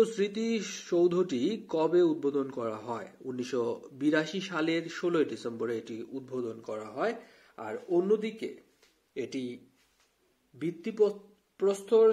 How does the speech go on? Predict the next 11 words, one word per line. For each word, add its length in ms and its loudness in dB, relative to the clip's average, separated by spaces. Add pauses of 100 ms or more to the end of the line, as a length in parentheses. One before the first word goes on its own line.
স্থাপন 340 -2 (120)
করেন 280 2
হচ্ছে 200 -4 (120)
ষোলোই 300 8
ডিসেম্বর 380 0
উনিশশো 300 -6
বাহাত্তর 400 -4
সালে 200 -2 (120)
বঙ্গবন্ধু 500 -8 (100)
শেখ 320 -12
মুজিবুর 340 -8